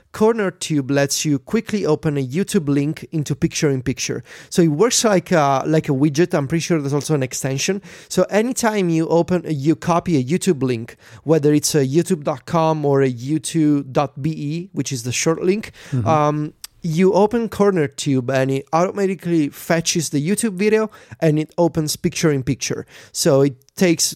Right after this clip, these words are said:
Speaker 1: really few steps to go from a YouTube link, say one that you found on a Facebook post or a tweet,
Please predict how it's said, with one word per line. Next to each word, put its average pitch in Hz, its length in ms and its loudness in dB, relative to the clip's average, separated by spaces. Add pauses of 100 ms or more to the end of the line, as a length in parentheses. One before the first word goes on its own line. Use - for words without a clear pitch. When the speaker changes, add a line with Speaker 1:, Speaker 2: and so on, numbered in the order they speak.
Speaker 1:
really 190 640 0
few 185 240 -2
steps - 480 -2
to 160 100 -2
go 139 200 2
from 143 280 0
a 135 60 2
YouTube 160 420 -2
link, 196 280 0 (180)
say 165 300 4 (220)
one 135 280 2
that 135 220 0
you 151 40 -2
found 135 480 -2
on 127 180 2
a 113 200 -4 (240)
Facebook 156 540 0
post 196 320 0
or 123 120 4
a 117 120 0
tweet, - 500 -4